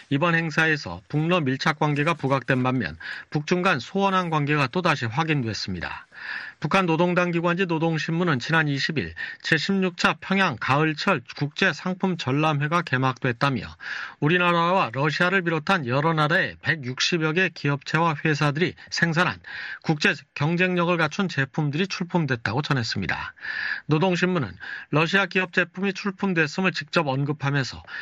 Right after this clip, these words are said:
신문에 실은 한 장의 사진에도 러시아 제품이 출품된 부스를 부각시켰습니다.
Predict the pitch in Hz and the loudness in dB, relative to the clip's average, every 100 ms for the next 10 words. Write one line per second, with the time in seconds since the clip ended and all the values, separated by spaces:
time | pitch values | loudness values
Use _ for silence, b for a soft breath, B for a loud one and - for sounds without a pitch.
0 | B B - 190 190 180 - 202 165 - | B B -2 2 4 2 2 0 0 0
1 | 202 196 185 160 151 147 151 120 67 - | 2 2 2 0 -2 0 -2 -2 -8 -12
2 | B B 135 151 185 175 170 - 196 175 | B B 0 2 2 2 0 -2 -2 -2
3 | - 190 - 190 180 170 - 143 - 180 | -2 -6 -2 0 0 -2 -2 -4 0 0
4 | 135 117 160 165 147 - 123 - 107 85 | 0 -2 0 0 0 -2 -4 -4 -4 -4
5 | 65 - | -4 -8